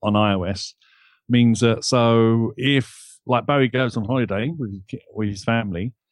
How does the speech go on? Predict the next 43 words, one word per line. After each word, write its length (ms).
and 80
he 40
shoots 220
a 60
load 180
of 60
stuff 260
on 80
his 120
phone, 440
which 140
he 80
might 220
do 140
now, 280
<laughs> 680
and 260
by 200
the 60
time 160
he 80
comes 300
home, 360
or 220
even 180
that 160
evening, 520
there'll 180
be 120
a 80
nice 320
little 200
video 340
package 580
or 320
a 20
s-, 280
ensemble 520
of 80
all 120
the 60
best 240
photos 500